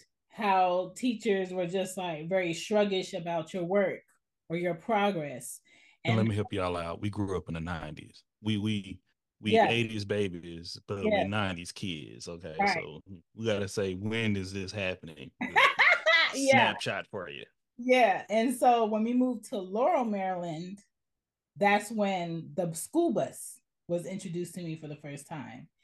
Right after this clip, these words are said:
Speaker 1: And, um, those teachers, that's when I got speech, 'cause my mom was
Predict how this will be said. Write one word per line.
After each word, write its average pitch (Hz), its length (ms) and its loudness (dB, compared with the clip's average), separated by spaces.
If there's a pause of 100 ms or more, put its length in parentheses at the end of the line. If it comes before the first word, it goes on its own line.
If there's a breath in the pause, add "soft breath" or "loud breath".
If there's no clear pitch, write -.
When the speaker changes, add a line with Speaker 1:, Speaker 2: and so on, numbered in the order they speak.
(360)
Speaker 1:
And, 165 500 0
um, 131 760 -4 (1000)
those 254 380 4
teachers, 180 880 -4
that's 165 240 -4
when 175 120 -6
I 156 120 0
got 160 260 -4
speech, - 680 -6
'cause 165 160 -6
my 180 140 -4
mom 180 260 -4
was 165 400 -6